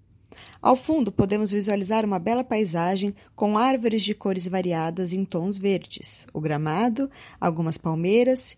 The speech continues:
e outras plantas, a calçada, e também a rua, o asfalto, onde Dora se posicionou para a foto.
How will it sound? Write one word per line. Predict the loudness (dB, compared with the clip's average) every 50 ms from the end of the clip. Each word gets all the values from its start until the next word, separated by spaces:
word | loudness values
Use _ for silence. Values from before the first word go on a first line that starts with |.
| _ -4
e | 0 0
outras | 0 2 2 0 0 0 -2
plantas, | -2 0 0 0 -2 -4 -8 -10 -10 -8 -8 -8 -10 -12 _ -10
a | -10 -10
calçada, | -6 -6 -4 -4 -2 -2 0 0 0 0 -2 -6 -10 -14 -16 -18 -20 -20 -20 -20 -10 -4
e | -2 0
também | 2 2 4 4 6 6 4 4 2
a |
rua, | 0 2 4 4 4 6 4 4 4
o | 2 2
asfalto, | 0 0 -2 -2 0 2 2 2 0 -2 -4 -6
onde | -6 -4 -4 -4 -4
Dora | -2 -2 0 0 0 -2 -2
se | -4 -4
posicionou | -4 -4 -4 -4 -4 -4 -2 -2 -2 -4 -4
para | -4 -4 -4 -4
a | -4
foto. | -4 -6 -6 -6 -8 _ -20 -20 -20